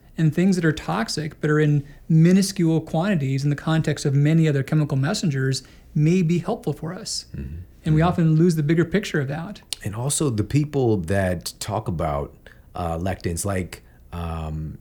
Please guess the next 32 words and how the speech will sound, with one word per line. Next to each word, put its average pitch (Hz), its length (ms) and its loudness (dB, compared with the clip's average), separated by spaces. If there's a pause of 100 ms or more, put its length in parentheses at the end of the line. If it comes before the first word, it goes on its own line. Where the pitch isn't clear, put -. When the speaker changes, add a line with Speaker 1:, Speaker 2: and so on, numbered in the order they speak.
Speaker 2:
Doctor 92 260 -6
Stephen 90 280 -2
Gundry, 98 260 -4
for 80 140 -10
example, 73 500 -10 (140)
he's 160 240 0
an 165 140 2
advocate 156 480 -2
of 82 180 -8
beans. 69 500 -10 (300)
It's 98 140 -4
just 110 260 4
for 107 140 0
him, 113 260 2
it's 104 140 -2
the 92 200 -4
preparation, 92 680 -6 (100)
you 80 140 -6
know, 76 180 -6
doing 87 300 -4
it 85 120 -4
more 82 220 -4
of 76 140 -10
kind 90 160 -6
of 76 80 -8
a 67 40 -12
traditional 82 440 -8
man-, 90 340 -6 (320)
uh, 95 120 -4
manner, 107 360 2
which 87 220 -2
is 87 280 -2